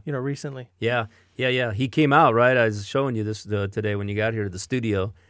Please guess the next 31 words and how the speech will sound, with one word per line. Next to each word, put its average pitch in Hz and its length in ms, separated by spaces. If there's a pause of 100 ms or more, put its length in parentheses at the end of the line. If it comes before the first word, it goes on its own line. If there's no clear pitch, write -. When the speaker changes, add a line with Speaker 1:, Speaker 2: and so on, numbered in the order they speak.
Speaker 1:
Uh-huh. 151 320
Speaker 2:
Um, 98 360
Ring 123 180
Magazine, 101 680
uh, 92 420
released, 98 580
um, 90 460 (300)
a 107 60
couple 110 240
of 104 60
special 101 520
episodes 95 560
or 90 60
a 90 40
couple 104 320
of 95 60
special, 95 560
um, 85 380 (800)
uh, 85 260
magazines. 104 760 (240)
Speaker 1:
Yeah. 110 140 (100)
Speaker 2:
One 117 240
of 113 100
'em 107 220
is 98 180
a 98 120
complete, 110 680 (200)
um, 92 500
Marvin 107 300
Hagler 143 460 (840)
issue, 151 420